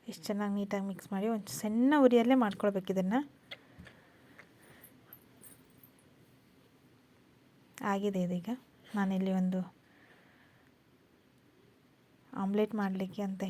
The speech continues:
ಹೇಳಿ ಬಂಡಿ ಇಟ್ಕೊಂಡಿದ್ದೀನಿ. ಹಾಗೆ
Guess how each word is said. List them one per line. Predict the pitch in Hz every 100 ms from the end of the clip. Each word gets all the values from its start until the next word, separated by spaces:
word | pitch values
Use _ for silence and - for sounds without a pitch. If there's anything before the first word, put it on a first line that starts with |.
| 202
ಹೇಳಿ | 208 196 202 - _ - _ _ _ _ _ _ _ - - - - 214
ಬಂಡಿ | 190 196
ಇಟ್ಕೊಂಡಿದ್ದೀನಿ. | 190 185 180 175 180 240 - - - _ _ _ _ _ _ _ _ _ _ - - - - - - - -
ಹಾಗೆ | 196 208